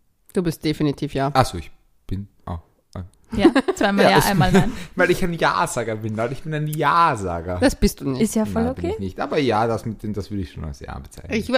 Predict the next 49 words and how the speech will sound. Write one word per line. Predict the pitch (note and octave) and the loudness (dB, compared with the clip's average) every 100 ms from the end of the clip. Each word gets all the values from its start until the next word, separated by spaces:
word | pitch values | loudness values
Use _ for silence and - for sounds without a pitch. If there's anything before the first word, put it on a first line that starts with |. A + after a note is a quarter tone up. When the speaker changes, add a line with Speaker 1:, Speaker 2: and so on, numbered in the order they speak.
| - | 0
Speaker 1:
aber | B3 C4 | 2 2
das | C#4+ | 2
Speaker 2:
So, | |
why | C4 | 2
Speaker 1:
Interessante | A#3 - A3+ G#3 B3 | 4 4 4 2 2
Speaker 2:
not? | A3 - | 0 -2
Speaker 1:
ist, | - | 0
alle | - D#4 D#4+ | 2 4 2
meine | D4 - | 2 -2
Ex-Freunde | - - B3 B3+ | -6 -2 0 2
habe | A3 | 0
ich | - | 0
beim | F#3+ | -6
zweiten | - E3+ - F3 | 2 0 2 -4
Date | D#3 D3 | -4 -8
Sex | - - - | -12 -14 -10
gehabt. | - - _ - | -8 -8 _ -8
Das | G3 | -4
ist | G3 | -2
wirklich | A3+ - - | -2 -4 -2
was, | G3 | -2
was | F#3+ | -2
sich | F#3+ - | -8 -2
durchzieht | F3+ F3 - D#3+ | -2 -2 -4 -2
in | |
meinem | D3+ D3+ | -2 -2
Leben. | D#3 D#3 E3 _ | -2 -4 -8 _
Speaker 3:
Zweimal. | - A3 G#3+ G3 G3+ G3+ | -6 0 2 2 -2 -6
Speaker 2:
Gelogen. | G#3 G#3 - G3+ | -8 -6 -4 -4
Speaker 3:
Zweimal | G#3+ G#3 | -2 -4
getroffen. | G#3 - G3+ B3 - _ - | -4 -10 -8 -8 -10 _ -4
Speaker 1:
Immer | A#3+ C#4 - | 2 2 2
zweimal, | A3+ A#3 | 2 2
ge-, | A3+ - - | 0 -6 -2
zwei | A#3 C4+ | 4 4
Dates | A#3 C4 | 4 0
gehabt | - C#4+ | -2 -2
und | A3+ | -2
dann | G#3+ G3+ | -4 -4
Sex | E3 - | -6 -4
gehabt | F3+ - G3 | -4 -2 -2
und | G#3 | -2
dann | F#3 - | -2 -4
sind, | - G#2+ - - - | -6 -6 -6 -18 -8
sind | G3 F3 D3 - | -4 -4 -6 -14
fix | - - - | -8 -8 -2
zusammen | D#3 D3 | -4 -2
gewesen | D#3 D3+ | -6 -8
schon. | E3+ D#3 | -8 -8